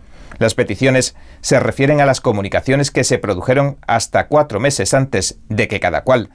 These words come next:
se declarara culpable y un mes después de alcanzar el acuerdo de culpabilidad. Stanley Woodward, el abogado de Kelly Meigs,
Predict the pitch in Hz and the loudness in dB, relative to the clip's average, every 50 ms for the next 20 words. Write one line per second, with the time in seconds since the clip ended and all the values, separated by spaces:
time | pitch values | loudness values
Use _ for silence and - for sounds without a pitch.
0 | - - - - - - 110 87 - - - 90 82 87 117 127 131 127 - 151 | -20 -14 -10 -4 -2 -2 0 0 -2 -2 -2 -2 0 2 2 2 2 2 0 0
1 | 135 139 139 110 95 101 98 95 95 - - - - - - - 110 117 143 151 | 2 2 2 2 2 0 -2 -4 -6 -10 -18 -20 -20 -18 -8 -2 0 2 2 4
2 | 143 143 147 143 - 113 95 - - 139 151 147 - - - - - 113 120 113 | 4 2 2 2 0 -4 -4 -2 0 2 2 2 0 -4 -10 -8 -4 0 2 2
3 | 110 107 - - 101 98 98 - 143 143 147 156 - - - - - 131 117 104 | 2 2 0 -2 -2 -2 -2 0 2 2 2 2 -2 -8 -12 -8 -4 -2 0 0
4 | 98 - - 135 123 104 98 101 92 101 - 113 107 90 107 95 95 98 98 92 | 0 0 2 2 2 2 0 -2 -2 -2 -2 -2 0 2 0 0 0 0 -4 -2
5 | 82 73 - - - - - - - - - - - - - 117 110 - - 139 | -4 -4 -6 -8 -14 -20 -20 -20 -20 -20 -18 -18 -8 -4 -2 -2 0 0 2 2
6 | 127 123 120 107 98 131 139 113 110 117 123 117 117 - - - - - - - | 2 2 2 2 2 2 0 2 2 4 4 2 2 0 -6 -18 -20 -20 -20 -20
7 | - - - 123 117 113 104 110 123 151 156 151 135 127 - - 139 143 143 143 | -8 -2 0 2 2 2 2 2 2 2 2 2 0 0 0 2 2 4 4 4
8 | 139 127 120 - - - - - | 4 2 2 0 -2 -8 -8 -12